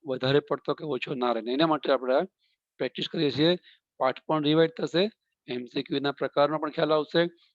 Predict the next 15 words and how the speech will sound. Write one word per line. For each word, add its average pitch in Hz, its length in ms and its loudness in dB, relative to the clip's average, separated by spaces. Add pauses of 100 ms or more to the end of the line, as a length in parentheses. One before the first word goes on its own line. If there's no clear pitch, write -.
(100)
કયા 139 180 4
ઓપ્શન 139 340 0
સાચા 143 360 -2
ખોટા 143 300 -2
કેમ 143 300 -2
છે 143 120 0
એ 131 60 0
પણ 135 160 -4
આપણને 143 400 -4 (440)
ખ્યાલ 127 180 -2
આવશે. 117 300 -4
તો - 420 -14
ખાસ 151 220 -4 (120)
તો 143 260 -4 (440)
આપણે, 131 440 -6